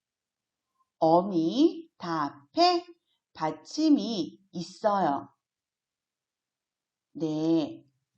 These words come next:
밥을 먹기 전에 물을 마셔요. 물을 마셔요. 먼저 해요.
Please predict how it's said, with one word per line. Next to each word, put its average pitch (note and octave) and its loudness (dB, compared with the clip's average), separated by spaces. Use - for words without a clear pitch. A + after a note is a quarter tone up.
밥을 A3 -2
먹기 C4 0
전에 A#3+ -2
물을 D#3+ -2
마셔요. D3+ -4
물을 D#4+ 4
마셔요. C4+ 0
먼저 E3 2
해요. C4+ -2